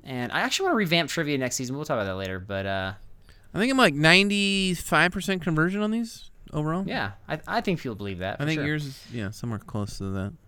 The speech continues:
Speaker 1: Believable,
Speaker 2: Fifty-nine.
Speaker 1: yeah. Uh, number one, your buddy
Speaker 2: Mm.
Speaker 1: always brings better snacks than you, no matter how hard you plan.
Speaker 2: That's,
Speaker 1: That
Speaker 2: that's a problem.
Speaker 1: is a problem.
Speaker 2: That's a problem?
Speaker 1: So the trivia for you today is come up with a solution.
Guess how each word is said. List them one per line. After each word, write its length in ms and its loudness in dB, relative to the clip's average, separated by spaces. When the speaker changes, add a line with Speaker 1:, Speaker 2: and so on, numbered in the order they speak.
Speaker 1:
Believable, 320 -2
Speaker 2:
Fifty-nine. 320 -4
Speaker 1:
yeah. 120 0
Uh, 40 2
number 200 4
one, 300 6
your 220 4
buddy 540 6
Speaker 2:
Mm. 140 -2
Speaker 1:
always 440 4
brings 520 0
better 440 2
snacks 600 2
than 180 -8
you, 280 -10
no 120 -4
matter 280 2
how 460 -2
hard 540 -4
you 420 -12
plan. 420 -16
Speaker 2:
That's, 220 -4
Speaker 1:
That 340 4
Speaker 2:
that's 160 0
a 40 -2
problem. 280 -4
Speaker 1:
is 80 -6
a 60 -8
problem. 420 2
Speaker 2:
That's 80 -2
a 20 -4
problem? 340 0
Speaker 1:
So 140 -6
the 100 -4
trivia 520 0
for 100 -8
you 180 -4
today 460 -4
is 480 -4
come 120 -10
up 60 -8
with 80 -10
a 40 -6
solution. 400 -6